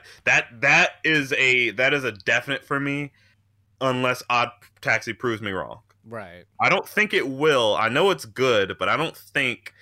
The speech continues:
Speaker 1: it's gonna have the same, like, grip that, uh, uh, uh, Java's Reincarnation had on me.
Speaker 2: Right. At the very
Speaker 1: So
Speaker 2: least, a nomination. The, at the very least, it should have been nominated.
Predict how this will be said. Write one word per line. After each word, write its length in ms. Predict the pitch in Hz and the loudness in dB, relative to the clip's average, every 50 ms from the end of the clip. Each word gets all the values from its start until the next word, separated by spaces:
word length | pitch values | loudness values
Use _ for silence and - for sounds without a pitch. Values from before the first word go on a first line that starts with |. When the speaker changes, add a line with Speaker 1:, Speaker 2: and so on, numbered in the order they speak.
| - _ _ _ | -20 _ _ _
Speaker 1:
it's 160 | - 107 107 | -16 -16 -8
gonna 240 | 107 127 120 113 104 | -6 -4 -2 -2 -2
have 360 | - 117 113 110 113 107 98 - | 0 0 0 0 0 -2 -4 -8
the 80 | 104 | -8
same, 540 | - - - 120 113 110 107 107 107 104 101 | -8 -4 -2 0 0 2 0 0 -2 -6 -6
like, 440 | 101 98 92 87 85 80 _ - - - 95 | -4 -2 -2 -2 -4 -6 _ -20 -20 -20 -18
grip 440 | 92 110 104 101 104 98 90 - - - _ | -16 -10 -4 -2 -2 -2 -2 -6 -14 -20 _
that, 320 | 87 90 92 90 82 76 - _ _ _ - _ _ _ _ _ _ _ _ _ _ | -8 -6 -4 -4 -4 -6 -8 _ _ _ -20 _ _ _ _ _ _ _ _ _ _
uh, 380 | - 90 80 69 67 64 50 50 - - - - _ - - _ | -4 -4 -4 -4 -6 -10 -12 -14 -18 -20 -20 -20 _ -20 -20 _
uh, 240 | - - 50 50 - - - - _ _ _ _ _ | -16 -14 -14 -14 -16 -18 -20 -20 _ _ _ _ _
uh, 180 | - - 67 - - - - - - - - - - - _ _ 95 104 104 | -12 -10 -10 -10 -12 -14 -18 -20 -20 -20 -20 -20 -20 -20 _ _ -20 -20 -6
Java's 320 | - 117 107 101 101 95 101 | -4 -2 -2 -2 -4 -6 -8
Reincarnation 540 | 101 95 92 101 92 90 87 82 - 82 | -8 -8 -6 -6 -6 -6 -6 -8 -10 -10
had 200 | - 82 78 78 | -6 -6 -6 -4
on 140 | 73 65 65 58 | -6 -10 -14 -18
me. 80 | 52 - 110 _ _ - | -20 -20 -20 _ _ -20
Speaker 2:
Right. 460 | 117 110 110 110 104 98 101 101 - _ _ _ _ _ _ _ _ _ _ _ _ _ _ _ _ _ _ _ _ _ _ _ _ _ _ _ _ _ _ _ _ - | -20 -20 -18 -18 -20 -20 -20 -20 -20 _ _ _ _ _ _ _ _ _ _ _ _ _ _ _ _ _ _ _ _ _ _ _ _ _ _ _ _ _ _ _ _ -18
At 60 | 135 | -12
the 80 | 151 | -6
very 120 | 214 262 247 | -4 -2 -2
Speaker 1:
So 80 | - | -2
Speaker 2:
least, 160 | - 185 147 156 | -2 -4 -4 -4
a 60 | 151 | -4
nomination. 680 | 139 127 120 110 110 107 98 95 98 - - 85 95 117 | -4 -4 -4 -6 -8 -12 -14 -14 -18 -20 -20 -20 -18 -16
The, 140 | 143 - - | -14 -12 -12
at 80 | 175 | -10
the 80 | 170 170 | -10 -8
very 240 | 151 190 208 196 170 | -6 -6 -4 -4 -6
least, 140 | 160 151 143 | -6 -8 -10
it 40 | 131 | -10
should 140 | - 139 | -10 -12
have 80 | 123 110 | -12 -12
been 80 | 113 107 | -14 -18
nominated. 560 | 101 90 67 67 64 53 55 64 - 64 | -18 -20 -20 -20 _ -20 _ _ -20 -20